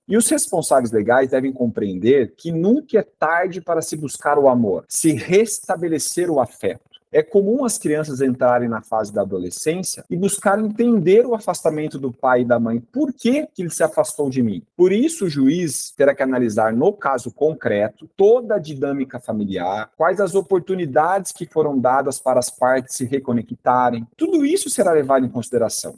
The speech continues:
Nos dias atuais, com o avanço da tecnologia,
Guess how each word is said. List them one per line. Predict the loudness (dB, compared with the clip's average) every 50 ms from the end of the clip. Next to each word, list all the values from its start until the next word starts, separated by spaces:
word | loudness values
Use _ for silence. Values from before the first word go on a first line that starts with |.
| -16 _
Nos | 2 2 2 2 4
dias | 2 2 2 2 0
atuais, | -2 -2 -4 -2 0 2 2 2 2 2 0 -2 -6 -10
com | -6 -4 -2 2
o | 2
avanço | 2 2 2 0 -2 -2 -2 -4 -4
da | -2 -2
tecnologia, | -2 0 -2 -4 -4 -4 -8 -8 -8 -8 -12 -10 -6 -2 0 0 0 -2 -4